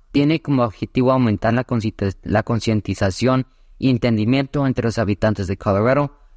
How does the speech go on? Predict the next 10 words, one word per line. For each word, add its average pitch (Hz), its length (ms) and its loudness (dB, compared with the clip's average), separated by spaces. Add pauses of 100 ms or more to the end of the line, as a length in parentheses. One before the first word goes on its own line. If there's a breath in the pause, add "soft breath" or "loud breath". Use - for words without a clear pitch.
(100)
sobre 139 340 0
las 127 200 0
leyes 127 360 0
estatales 120 640 0
y 110 80 -4
federales 110 720 0
y 123 120 0
los 120 120 2
recursos 127 480 -2
existentes 117 1000 -2